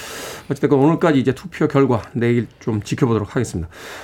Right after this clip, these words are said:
자, 정부가 주 최대 오십이 시간제로 대표되는 근로시간 제도의 대대적인 개편을 추진할 예정이라고 하는데, 소위 이제 육십구 시간제, 가 된다, 뭐, 하는 보도가 계속 나오고 있습니다.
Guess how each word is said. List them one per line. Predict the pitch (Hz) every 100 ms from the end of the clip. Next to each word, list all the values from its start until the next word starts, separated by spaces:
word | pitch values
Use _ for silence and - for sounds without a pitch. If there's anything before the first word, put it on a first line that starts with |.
| -
자, | 151
정부가 | - 196 254 254 190
주 | 202 202 196
최대 | - 294 277 202
오십이 | 120 147 254 240 233 196
시간제로 | 208 226 220 208
대표되는 | 180 170 180 208 214
근로시간 | - 170 240 240 226 233
제도의 | 196 190 147 -
대대적인 | 107 117 170 196 226 277 240
개편을 | 185 165 196 196
추진할 | 170 - 196 175
예정이라고 | 135 139 160 151 156
하는데, | 151 131 123 139 - - - - - - -
소위 | -
이제 | 135 107
육십구 | 147 185 - 311 - -
시간제, | 160 - 240 175 160 123 - _ -
가 | 143
된다, | 143 151 123 -
뭐, | -
하는 | 131 196 185 165 143 131
보도가 | 139 147 139
계속 | 139 135
나오고 | 117 107
있습니다. | 95 104